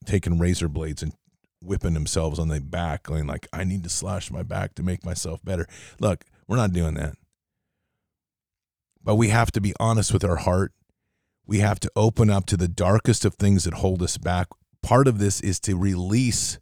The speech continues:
the contracts that we've created with darkness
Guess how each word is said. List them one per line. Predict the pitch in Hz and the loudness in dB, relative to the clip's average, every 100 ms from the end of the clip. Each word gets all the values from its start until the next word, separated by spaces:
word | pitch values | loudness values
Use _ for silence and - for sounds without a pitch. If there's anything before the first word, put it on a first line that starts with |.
| - | -12
the | - | -10
contracts | - 110 120 - 95 87 - | -2 -2 0 -2 -2 -2 -4
that | - 69 | -6 -4
we've | 107 107 | -2 -2
created | - 104 104 98 | 0 0 2 2
with | 85 82 | 0 0
darkness | 95 98 - 92 82 | 0 2 0 -2 -2